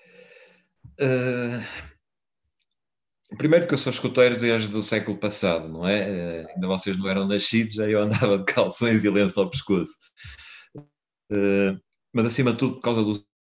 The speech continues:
ideais escotistas. Eh, eu tive a sorte de ter um clã muito grande e onde consegui fa-, eh, viver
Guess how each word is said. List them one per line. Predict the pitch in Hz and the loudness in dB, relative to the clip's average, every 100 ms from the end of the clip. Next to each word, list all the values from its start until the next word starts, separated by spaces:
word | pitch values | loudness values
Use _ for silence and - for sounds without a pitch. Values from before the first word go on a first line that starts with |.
| - _ _ - | -18 _ _ -4
ideais | 107 107 101 104 101 98 | -2 0 2 4 4 2
escotistas. | - - 90 92 85 - 80 78 - 85 | -2 -8 -8 -6 -6 -6 -10 -12 -14 -16
Eh, | 85 85 85 - _ _ _ - | -14 -14 -14 -16 _ _ _ -12
eu | 101 | -2
tive | 120 113 | 2 2
a | |
sorte | 110 120 113 110 98 | 2 4 4 2 -8
de | 95 | 0
ter | 107 | 0
um | 101 | 2
clã | 95 104 98 92 | 0 2 2 2
muito | 92 95 98 | 2 0 -2
grande | 95 101 104 107 110 104 | -2 0 0 0 0 -4
e | 107 | -4
onde | 104 95 | -4 -4
consegui | 104 95 101 98 | -4 -6 -4 -4
fa-, | 101 95 | -4 -6
eh, | 95 80 _ _ | -8 -10 _ _
viver | 95 104 95 110 113 | -2 -2 4 2 2